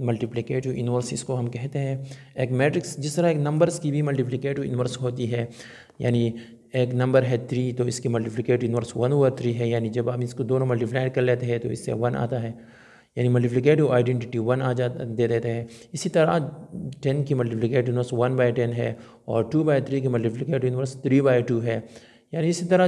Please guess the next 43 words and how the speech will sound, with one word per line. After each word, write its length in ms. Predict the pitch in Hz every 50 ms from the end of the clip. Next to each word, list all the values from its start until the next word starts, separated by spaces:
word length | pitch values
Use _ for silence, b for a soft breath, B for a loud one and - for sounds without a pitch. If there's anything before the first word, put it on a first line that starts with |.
| 151 131
जिस 180 | 131 160 170 -
तरह 140 | 190 185 185
number 320 | 165 147 156 156 170 185
की 140 | 175 180 185
multiplicative 600 | 170 165 156 135 135 127 135 127 143 139 139 143
universe 220 | 139 139 139 127 143
होती 160 | 135 131 139
है, 60 | 135
तो 80 | 131 135
इस 140 | 131 131 147
तरह 120 | 143 135
हम 240 | 123 123 131 135 131
एक 180 | - 131 117 131
matrix 420 | 131 117 123 143 143 170 160 - -
की 80 | -
multiplicative 580 | 143 135 127 123 120 117 123 120 123 127 123 131
universe 240 | 123 123 127 123 123
किस 180 | 127 123 -
तरह 160 | - 131 143 139
मालूम 300 | 135 135 131 135 131 131
करेंगे। 520 | 123 127 120 117 120 120 120 123 120 120 123 B B B B B -
इस 160 | 165 147 -
video 260 | 160 156 151 143 147 147
में 120 | 147 143
अब 180 | 135 139 135 135
हम 240 | 131 143 165 170 B B B B B - -
एक 260 | 135 127 123 123 - 131
matrix 460 | 127 123 139 - 185 180 185 - -
है 160 | 143 135 135 131
टू 140 | 135 139 135
बाई 160 | 127 127 123
टू, 180 | 120 131 131 135 120 123 - - - - - - - - _ _ _ _
फ़ोर, 320 | - - 135 131 127 127 127
थ्री, 140 | 131 127 127
टू, 160 | 123 131 123
वन, 240 | 120 123 123 120 117
ये 220 | 113 113 113 120 120 123 - - 95 -
matrix 360 | 131 135 151 180 170 - -
है, 160 | 139 127 135 131 B B B B B
इसकी 340 | 180 180 175 - - - 139
हम 300 | 131 123 127 127 135 131 B B B - 135
multiplicative 800 | 127 123 120 113 113 120 107 110 117 110 123 120 117 120 120
universe 420 | - 110 113 120 131 156 175 -